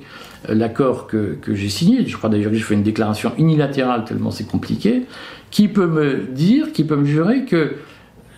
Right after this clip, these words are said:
l'ursaf va pas me dire : « Vous, vous, vous êtes un fraudeur, vous n'avez pas respecté telle et telle règle. » Alors je vais vous dire, j'ai, j'ai pris des conseils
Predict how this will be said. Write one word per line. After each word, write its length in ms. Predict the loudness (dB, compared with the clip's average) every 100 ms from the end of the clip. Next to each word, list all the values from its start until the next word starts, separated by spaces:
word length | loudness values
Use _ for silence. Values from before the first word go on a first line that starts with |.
| -18 -18 -6 0
l'ursaf 420 | 0 2 -2 0
va 120 | -2
pas 180 | 0 0
me 60 |
dire : « 160 | 2 0 -2
Vous, 220 | -6 -6 -4
vous, 260 | -2 -2 -2
vous 340 | 0 2 2
êtes 200 | 0 0
un 80 | -2
fraudeur, 720 | 0 0 2 0 -2 -8 -14 -20 -14 -2
vous 80 |
n'avez 160 | 0 0
pas 80 | -2
respecté 500 | -4 -4 -6 -2 0
telle 160 | 0 -2
et 80 | -2
telle 180 | -2
règle. » 300 | -2 -4 -4 -10 -20 -6
Alors 160 | -4 -2
je 100 | -2
vais 60 |
vous 140 | 0 2
dire, 220 | 2 0 -4 -18 -10
j'ai, 240 | -6 -4
j'ai 140 | -2
pris 300 | -2 -2 -2
des 180 | 0 0
conseils 640 | 0 -2 0 -2 0 -4